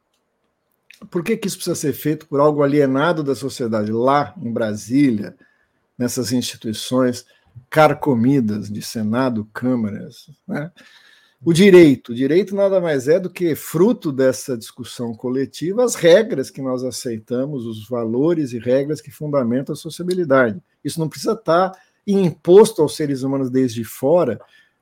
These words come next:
e com todo um aparato jurídico e político pra fazê-lo. Isso só é necessário porque a sociedade tá dividida essencialmente em classes antagônicas, né?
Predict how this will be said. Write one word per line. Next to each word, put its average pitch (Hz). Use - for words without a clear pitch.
e 151
com 143
todo 170
um 165
aparato 123
jurídico 113
e 113
político 117
pra 139
fazê-lo. 113
Isso -
só 214
é 214
necessário 190
porque 214
a -
sociedade 226
tá 214
dividida 175
essencialmente 147
em 156
classes 135
antagônicas, 135
né? 135